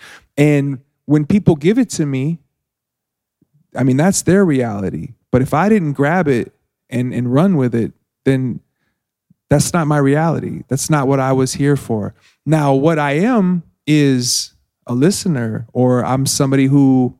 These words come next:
will try to give you guidance if you ask for it. Sometimes I'll try to give it to you even if you didn't ask for it, but it's in the form of opinion. It's never in the form of, "Well, this is what you need to do." To this day,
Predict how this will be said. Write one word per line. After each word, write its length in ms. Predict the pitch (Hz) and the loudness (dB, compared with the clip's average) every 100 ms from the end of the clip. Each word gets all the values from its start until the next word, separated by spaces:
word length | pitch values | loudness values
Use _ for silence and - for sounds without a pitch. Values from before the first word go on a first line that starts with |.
| - | -2
will 160 | 123 | -2
try 840 | 120 - 123 160 147 131 123 123 123 | -2 -2 0 0 -2 -4 -4 -6 -6
to 120 | - | -4
give 240 | 120 139 131 | 0 0 2
you 200 | 127 120 | 2 2
guidance 600 | 123 131 160 123 123 - | 0 0 0 -2 -6 -4
if 140 | 120 | 0
you 120 | 127 | 2
ask 340 | 120 151 160 - | 2 0 -2 -6
for 300 | - 120 110 | -6 -4 -4
it. 120 | - - - - | -8 -16 -20 -14
Sometimes 760 | - 160 247 160 143 151 165 - _ _ | -2 0 0 0 0 0 -2 -6 _ _
I'll 140 | 120 | -10
try 200 | 165 170 | -4 -2
to 100 | 156 | -2
give 200 | 147 165 | 0 -2
it 100 | 165 - | -2 -2
to 100 | 185 | 2
you 160 | 196 | 4
even 300 | 202 190 196 | 2 2 2
if 120 | 196 | 0
you 80 | 180 | -2
didn't 360 | 165 233 208 185 | 0 0 2 2
ask 320 | 143 117 - | 2 -2 -8
for 300 | - 131 123 | -2 0 2
it, 180 | 107 127 | -2 0
but 160 | 156 | 2
it's 280 | 156 - - - _ | 2 -2 -10 -14 _
in 220 | 175 185 | 0 2
the 100 | 156 | -2
form 380 | - 170 170 165 | -2 -2 0 0
of 100 | 127 | 0
opinion. 720 | 120 - 180 170 113 95 95 | -2 0 0 0 -2 -6 -6
It's 240 | 104 123 131 | -6 -6 -2
never 320 | 156 156 151 | 0 2 2
in 140 | 147 | 0
the 60 | 139 | -2
form 340 | - 143 139 | -2 -2 0
of, 180 | 131 113 | -2 0
"Well, 100 | 127 | 0
this 180 | 139 147 | 0 -2
is 120 | 143 | 0
what 200 | 139 131 | -2 0
you 60 | 135 | -2
need 240 | 131 123 | -2 -4
to 80 | - | -6
do." 340 | 131 139 127 117 | -4 -2 -2 -2
To 120 | - | 0
this 220 | 190 160 | 2 0
day, 400 | 147 240 240 123 | -2 0 0 -2